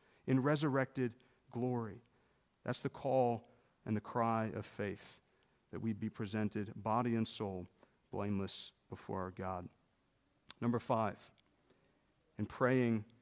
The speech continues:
for this work of sanctification before our God, we pray with our hearts set upon the future coming of Jesus Christ. Listen again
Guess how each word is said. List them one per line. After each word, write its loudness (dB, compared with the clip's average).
for -6
this -4
work -2
of -2
sanctification -4
before -4
our -4
God, -6
we -2
pray 2
with -4
our 0
hearts -4
set -2
upon -4
the -6
future -4
coming -2
of -8
Jesus -6
Christ. -4
Listen -2
again -2